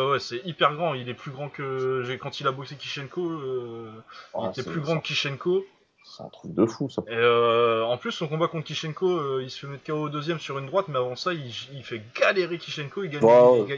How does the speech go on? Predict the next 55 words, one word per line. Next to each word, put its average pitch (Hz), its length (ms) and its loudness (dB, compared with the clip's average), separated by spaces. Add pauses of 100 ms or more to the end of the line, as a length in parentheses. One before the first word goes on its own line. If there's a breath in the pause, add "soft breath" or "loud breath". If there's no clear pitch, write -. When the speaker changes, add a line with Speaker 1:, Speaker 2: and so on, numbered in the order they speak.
Speaker 1:
il 135 100 -12
gagnait 147 260 -6
avant, 120 240 0
quoi. 110 240 -16
Donc, 104 200 -18
euh, 113 200 -12
vraiment, 143 220 -6
ça 143 140 -6
aurait 123 100 0
été 117 100 -10
un 123 40 -2
Speaker 2:
Il 120 40 -8
était 113 100 -6
Speaker 1:
combat 127 120 2
Speaker 2:
bien 123 60 4
Speaker 1:
très 127 120 -2
Speaker 2:
content, 117 180 4
Speaker 1:
dur, 104 40 0
je 98 40 0
Speaker 2:
il, 104 40 2
il - 40 0
Speaker 1:
pense. 120 120 0
Speaker 2:
était 120 140 6
bien 135 140 8
content, 131 280 4
Kishenko, 98 460 -2
ouais, 80 100 -4
quand, - 180 -10
euh, 87 80 -2
ça - 80 -4
Speaker 1:
Ouais. 107 40 0
Speaker 2:
s'est 92 140 -4
fini. 85 220 -12 (1000 soft breath)
Speaker 1:
Et 135 180 0
donc, 147 140 -4
contre 160 300 -6
Tong 151 180 -6
Chai, 220 240 4
à 196 60 6
mon 185 160 0
avis, 226 160 0
ça 185 120 0
peut - 140 -4
être, 165 160 -6
euh, 143 220 -4
vraiment 165 360 0
un 160 60 -2
super - 340 -4
combat, 165 300 -4
si, 156 160 -8
même 139 420 -2
si - 160 -6
Tong 151 160 -6
Chai, 160 300 0
euh, 117 1000 -4